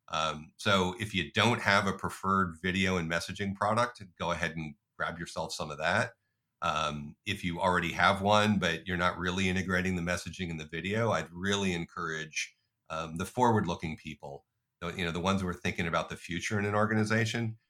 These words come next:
go play around with how messages and, you know, team messages and video work well together and see if that's something that works for your organization. Um, as far as, uh,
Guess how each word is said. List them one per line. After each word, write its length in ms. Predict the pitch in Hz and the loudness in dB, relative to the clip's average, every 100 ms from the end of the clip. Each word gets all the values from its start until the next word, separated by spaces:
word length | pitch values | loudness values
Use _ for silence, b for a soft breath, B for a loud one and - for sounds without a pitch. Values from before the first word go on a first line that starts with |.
| _ - | _ -6
go 80 | 190 | -6
play 240 | - 175 | 0 2
around 380 | 143 113 107 104 | 6 8 6 6
with 120 | 87 | 2
how 120 | 92 87 | 0 2
messages 600 | 87 87 - - 82 85 | 0 0 -2 -6 -8 -8
and, 260 | 76 80 - | -8 -10 -10
you 120 | 92 | -8
know, 60 | 76 | -6
team 180 | - 104 | -2 2
messages 460 | 98 98 80 - 80 | 2 0 -8 -12 -16
and 100 | 73 | -10
video 280 | 80 80 | -6 -6
work 220 | 73 76 - | -6 -10 -8
well 160 | 73 76 | -10 -8
together 400 | 73 76 76 73 | -8 -8 -6 -8
and 140 | 71 | -10
see 160 | - 87 | -10 -10
if 80 | |
that's 200 | 85 78 | -10 -10
something 280 | 82 73 73 | -10 -12 -16
that 160 | 71 _ | -20 _
works 180 | 71 _ | -20 _
for 140 | 71 | -16
your 80 | 73 | -14
organization. 680 | 71 73 69 73 73 - - _ _ _ _ - | -14 -16 -14 -12 -10 -12 -14 _ _ _ _ -2
Um, 400 | 90 85 82 - | 0 2 -2 -6
as 160 | 110 104 | -6 0
far 300 | 107 107 110 | 6 8 8
as, 160 | 101 | 6
uh, 220 | 101 90 | 6 4